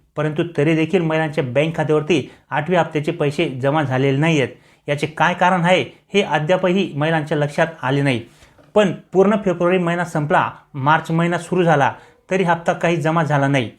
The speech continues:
त्यामुळे लाडक्या बहिणी प्रचंड निराश झाल्या आहेत आणि बहिणींचा आता एकच प्रश्न आहे की फेब्रुवारी महिन्याचा जो काही आठवा हप्ता आहे तो नेमका आता महिलांच्या बँक खात्यावरती कधी जमा होणार आहे? आणि बहिणींनो, सगळ्यात महत्त्वाचे म्हणजे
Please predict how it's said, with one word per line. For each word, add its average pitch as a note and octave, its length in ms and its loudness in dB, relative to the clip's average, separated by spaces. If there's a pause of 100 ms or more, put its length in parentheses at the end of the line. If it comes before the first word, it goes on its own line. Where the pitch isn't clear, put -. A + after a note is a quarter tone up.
(420)
त्यामुळे C#3+ 320 0
लाडक्या C#3 300 2
बहिणी D#3+ 400 2
प्रचंड E3+ 460 -2
निराश E3 340 0
झाल्या C#3+ 260 2
आहेत C3 140 0 (400)
आणि E3+ 200 0
बहिणींचा E3+ 560 2
आता D3+ 340 0
एकच E3 360 -2
प्रश्न F3 300 -2
आहे C#3+ 200 2 (420)
की G#3+ 60 -6
फेब्रुवारी F3+ 420 2
महिन्याचा F3 440 -2
जो D3+ 180 0
काही F3+ 180 0
आठवा D3 340 0
हप्ता D#3+ 200 -2
आहे D3+ 200 0 (400)
तो G#3+ 80 4
नेमका F#3+ 340 0
आता F#3 200 0
महिलांच्या E3+ 480 0
बँक D#3 340 -2
खात्यावरती D#3 420 0 (160)
कधी E3 180 0
जमा D#3+ 240 0
होणार C#3 220 0
आहे? A2+ 120 -2 (300)
आणि F3 160 0
बहिणींनो, F#3+ 500 2
सगळ्यात F3+ 420 -2
महत्त्वाचे F3+ 420 -2
म्हणजे D#3+ 380 0